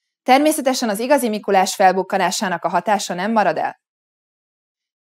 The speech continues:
És most lássuk a választ a videó elején elhangzott kérdésre. Szent Miklós a pálinkafőzők és Kecskemét város védőszentje is.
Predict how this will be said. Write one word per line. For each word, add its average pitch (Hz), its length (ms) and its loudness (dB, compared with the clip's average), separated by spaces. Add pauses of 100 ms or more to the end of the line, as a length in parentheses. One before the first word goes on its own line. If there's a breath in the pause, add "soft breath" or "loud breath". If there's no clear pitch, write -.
(120)
És 233 140 -4
most 233 140 -4
lássuk 294 320 2
a 254 60 4
választ 202 380 2
a 202 40 0
videó 202 240 4
elején 185 320 4
elhangzott 175 500 -4
kérdésre. 151 680 -8 (1700)
Szent 262 280 0
Miklós 285 380 0
a 202 60 0
pálinkafőzők 220 880 2
és - 200 -6
Kecskemét 262 480 0
város 185 340 2
védőszentje 160 640 -6
is. - 340 -8